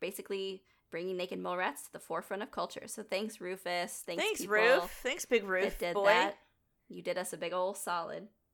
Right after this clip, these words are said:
Speaker 1: That's
Speaker 2: Thanks for
Speaker 1: it.
Speaker 2: the
Speaker 1: I think,
Speaker 2: solid.
Speaker 1: I think naked mole rats are so interesting.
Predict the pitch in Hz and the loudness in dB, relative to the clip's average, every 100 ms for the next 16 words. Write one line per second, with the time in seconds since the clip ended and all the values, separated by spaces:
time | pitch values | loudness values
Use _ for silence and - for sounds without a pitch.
0 | - - - 466 330 208 190 - - 90 | -2 -2 0 0 2 4 6 6 4 -2
1 | - - - 330 427 640 233 220 208 196 | -10 -20 -8 -4 -2 -2 -2 0 4 4
2 | 170 160 175 170 170 - - - 330 330 | 4 0 -2 -4 -4 -8 -10 -4 -2 -2
3 | 240 240 185 - 160 165 165 | -4 -6 -10 -8 -8 -8 -10